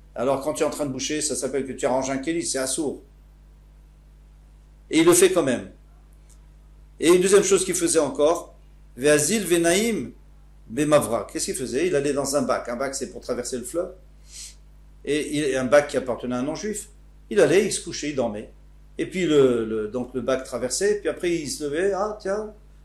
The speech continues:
je suis de l'autre côté. Tout ça pourquoi ? Pour arriver dans ses champs, pour pouvoir surveiller un peu ses champs. Alors ça veut dire quoi ? C'est-à-dire que tu fais semblant que tu dors, et puis après t'es étonné que t'es de l'autre côté, mais tu as fait exprès. Va voir là, il savait s'appairer, surveiller ses fruits.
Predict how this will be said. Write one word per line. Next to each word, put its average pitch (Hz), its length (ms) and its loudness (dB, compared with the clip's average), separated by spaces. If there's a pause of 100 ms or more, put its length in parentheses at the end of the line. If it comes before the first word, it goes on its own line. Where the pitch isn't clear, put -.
(120)
je 120 80 -10
suis 131 160 -6
de 151 60 -2
l'autre 147 160 -8
côté. 127 240 -2
Tout 170 80 -10
ça 208 160 2
pourquoi ? 180 400 0
Pour 170 140 2
arriver 170 320 0
dans 170 120 0
ses 156 160 -6
champs, 175 280 -6
pour 139 140 -12
pouvoir 147 280 -2
surveiller 120 380 -6
un 117 100 -8
peu 110 140 -16
ses 107 120 -16
champs. - 220 -18 (1400)
Alors 147 120 2
ça 175 120 6
veut 147 60 0
dire 156 160 -2
quoi ? - 280 -4 (280)
C'est-à-dire 151 300 -2
que 156 220 4
tu - 160 -4
fais 175 120 4
semblant 170 640 2 (300)
que - 100 -8
tu 147 160 -8
dors, 156 400 4
et 139 60 0
puis 135 120 -4
après 175 320 -4
t'es 151 120 -4
étonné 156 320 -4
que 190 60 -14
t'es 175 60 0
de 151 60 -6
l'autre 156 160 -8
côté, 151 260 -6
mais 117 140 -6
tu - 100 -10
as 175 60 -4
fait 135 220 -8 (100)
exprès. - 580 -6 (1200)
Va 139 120 6
voir 170 140 8
là, 156 140 8
il 127 180 0
savait 131 300 0
s'appairer, 147 580 0
surveiller 131 340 -2
ses 135 140 -2
fruits. - 300 -10